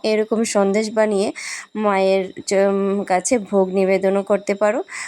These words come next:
খুব সহজেই কিন্তু বন্ধুরা এই গুজিয়া সন্দেশ রেডি হয়ে যায়। তো চলো আবার আরেকটা বানিয়ে তোমাদেরকে দেখিয়ে দিচ্ছি। তো প্রথমে একটুখানি এভাবে লেচি কেটে নিয়ে দু হাতের সাহায্যে গোল করে নিয়ে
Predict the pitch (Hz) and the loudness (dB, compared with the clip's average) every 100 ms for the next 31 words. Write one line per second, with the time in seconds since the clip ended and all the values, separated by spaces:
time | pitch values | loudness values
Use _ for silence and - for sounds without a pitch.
0 | - - 262 262 - 220 208 226 269 262 | -16 0 0 2 -2 0 0 2 0 0
1 | 240 214 202 196 202 208 214 349 - _ | -2 -2 -2 0 0 0 0 -2 -4 _
2 | _ _ - 185 180 175 185 175 185 180 | _ _ -4 0 2 2 -2 2 2 2
3 | 196 202 349 - - - - - 190 175 | -2 -2 -2 -4 -12 -16 -12 -4 0 0
4 | 170 170 165 160 165 170 - 185 175 185 | -2 -2 -2 -2 -4 -6 -2 0 0 -6
5 | - 202 208 311 220 196 190 190 190 180 | -4 0 2 2 0 -2 0 2 2 0
6 | 190 - 185 190 196 190 196 185 185 185 | -2 -2 2 2 0 -2 -2 -2 -2 -2
7 | 190 185 175 - 208 214 220 - 330 427 | -4 -4 -6 -4 -4 -4 -4 -4 -6 -8
8 | - - - - _ 202 196 196 226 233 | -12 -14 -14 -16 _ -6 0 0 0 -2
9 | 240 214 214 220 202 247 415 _ - - | -4 -4 -4 -2 0 0 -4 _ -20 -20
10 | - _ _ _ _ _ _ _ - 196 | -20 _ _ _ _ _ _ _ -6 -2
11 | 202 196 185 180 - 196 196 208 214 233 | 0 2 0 -2 -2 -2 -2 0 -2 -2
12 | 220 226 208 220 220 226 214 208 226 339 | -2 -2 -2 -2 -4 -4 -2 -2 -2 -4
13 | - - - 208 196 214 214 214 208 214 | -6 -16 -6 0 4 4 4 2 4 2
14 | 233 | 0